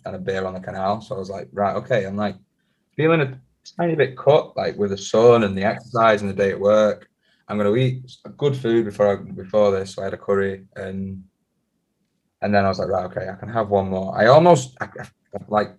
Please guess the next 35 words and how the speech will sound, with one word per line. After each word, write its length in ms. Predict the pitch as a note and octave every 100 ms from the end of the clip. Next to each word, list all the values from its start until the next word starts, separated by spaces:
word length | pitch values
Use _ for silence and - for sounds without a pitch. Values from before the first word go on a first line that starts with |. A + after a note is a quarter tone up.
| _ _ _
ten 140 | C3 C#3
times 340 | G#2+ A#2 A2
during 260 | F#2+ G2+ F#2+
this, 120 | F#2+
I've 80 | F#2+
been 140 | F#2 F#2+
like, 100 | F2+
"Right, 160 | F2+
give 100 | G#2+
me 40 | -
two 160 | D#3 C3
secs. 300 | A2+ G#2 -
I'm 60 |
gonna 120 | G#2 G#2
go 80 | G2+
for 80 |
a 60 | G#2
cig, 280 | - C3+ C3
a 80 | -
piss, 280 | A#2 G#2
and 80 | G2+
grab 140 | G2+ G2+
a 40 |
beer. 200 | G2 F#2+
I'll 60 | F#2+
be 80 | G2+
back." 340 | G2 G#2 F#2 -
And 240 | G#2 G2 - -
I've 120 | A2+
not 180 | C#3 C3
done 120 | D3+
it, 200 | C3+ -
so 360 | - A2+ A2 G#2 -
we've, 260 | G#2+ A2+ G#2+
we've 80 | G#2+